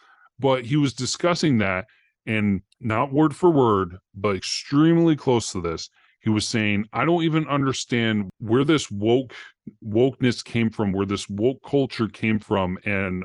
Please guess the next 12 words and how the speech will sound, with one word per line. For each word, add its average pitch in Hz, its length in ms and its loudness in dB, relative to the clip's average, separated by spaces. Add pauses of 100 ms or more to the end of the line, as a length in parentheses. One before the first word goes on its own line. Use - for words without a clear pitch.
uh, 95 160 0
this 90 240 -6
cancel 110 540 -4
culture 87 580 -6 (680)
with 107 260 0
handling 113 560 0
this 98 160 0
situation 98 800 -4
with 90 220 -4
the - 60 -16
teacher 98 360 -6 (120)
Arnold." 85 300 -6